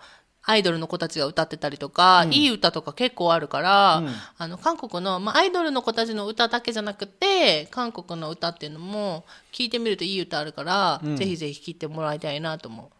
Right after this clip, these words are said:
Speaker 1: う。
Speaker 2: うん。
Speaker 1: そっちの方がさ、韓国語の、韓国語の、
Speaker 2: うん。
Speaker 1: こう、能力がい-、上がる気がする。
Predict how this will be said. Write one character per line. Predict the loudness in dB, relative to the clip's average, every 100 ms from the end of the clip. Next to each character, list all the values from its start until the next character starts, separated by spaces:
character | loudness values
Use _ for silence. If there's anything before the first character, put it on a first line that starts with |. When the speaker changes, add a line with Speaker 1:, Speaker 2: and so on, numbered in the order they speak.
| -8
Speaker 1:
う。 |
Speaker 2:
う |
ん。 | -6 -4 -4 -4 -4 -6 -6 -8 -10 -14 _ _ _ -20 -20 _ _ _ _ -16 -4
Speaker 1:
そ | -2
っ |
ち | 4
の | 6
方 | 6
が | 6
さ、 | 4 2 0 -12 -20 -20 -20 _
韓 | 0 0 0
国 | -8 -6 -4 -4 -8 _ _ _ _ _ _ _
語 | -6 -4
の、 | 0 0 0
韓 | -2 -4
国 | -4 -6
語 | -6
の、 | -2 0 0 -2
Speaker 2:
う | -4
ん。 | -4
Speaker 1:
こ | -4 -6 -8 -4
う、 | 2
能 | 2
力 | 2 -2
が | -6 -6 -8
い-、 | -6
上 | -2 2
が | 2
る | 0
気 | -4
が | -2
す | -4
る。 | -6